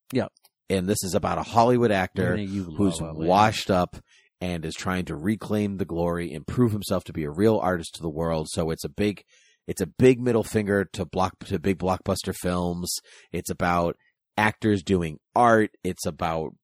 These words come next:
Speaker 2: the stage and, like, all this stuff. And that is just what the Oscars are all about. Big
Speaker 1: Mm.
Speaker 2: middle fingers to, to,
Speaker 1: Uh,
Speaker 2: especially
Speaker 1: watch
Speaker 2: in this
Speaker 1: yourself.
Speaker 2: time.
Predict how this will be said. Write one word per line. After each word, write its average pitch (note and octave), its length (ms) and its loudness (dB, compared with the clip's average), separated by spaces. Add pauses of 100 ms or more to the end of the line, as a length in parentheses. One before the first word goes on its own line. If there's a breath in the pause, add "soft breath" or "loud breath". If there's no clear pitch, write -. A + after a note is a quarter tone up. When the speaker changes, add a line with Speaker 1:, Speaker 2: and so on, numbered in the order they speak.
(180)
Speaker 2:
the F2+ 240 -4
stage A#2 880 2
and, F#2 220 -4
like, E2 160 -6
all B2 220 6
this A2 140 0
stuff. F#2+ 280 -2
And G2 240 -2
that G#2 240 0
is F#2+ 320 -2
just F#2+ 420 -2 (180)
what F#2 240 -4
the - 100 -2
Oscars D2 420 -6
are C#2 60 -6
all B1+ 140 -4
about. - 360 -8 (720 soft breath)
Big A#2 200 6
Speaker 1:
Mm. A2+ 40 -2
Speaker 2:
middle A#2 180 6
fingers G2+ 500 2
to, E2+ 260 -2 (120)
to, E2 200 -6 (320)
Speaker 1:
Uh, A#2 120 -6
Speaker 2:
especially D#3 520 8
Speaker 1:
watch - 160 8
Speaker 2:
in F#3+ 60 8
this F#3+ 100 6
Speaker 1:
yourself. F#3 120 8
Speaker 2:
time. E3 200 0